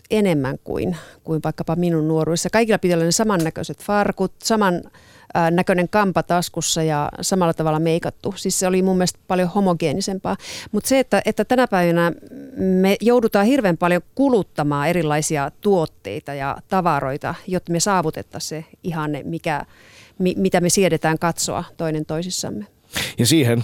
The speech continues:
Speaker 2: sisältyy vedätys, eikö niin?
Speaker 1: Vedätys monellakin
Speaker 2: Meitä vedätään.
Speaker 1: tavalla,
Speaker 2: Niin.
Speaker 1: joo, totta kai.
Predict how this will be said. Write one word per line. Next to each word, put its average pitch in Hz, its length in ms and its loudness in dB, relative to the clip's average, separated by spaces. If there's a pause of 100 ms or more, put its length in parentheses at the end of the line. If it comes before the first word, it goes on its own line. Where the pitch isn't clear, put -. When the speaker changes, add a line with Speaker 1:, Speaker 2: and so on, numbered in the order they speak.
(120)
Speaker 2:
sisältyy 104 540 2
vedätys, 87 560 -6
eikö 82 260 0
niin? 87 200 -2 (1080)
Speaker 1:
Vedätys 180 540 0
monellakin 190 280 4 (160)
Speaker 2:
Meitä - 0 -
vedätään. 180 300 2
Speaker 1:
tavalla, 143 340 2
Speaker 2:
Niin. 156 140 4
Speaker 1:
joo, 196 440 0 (160)
totta 214 240 -6
kai. 190 260 -2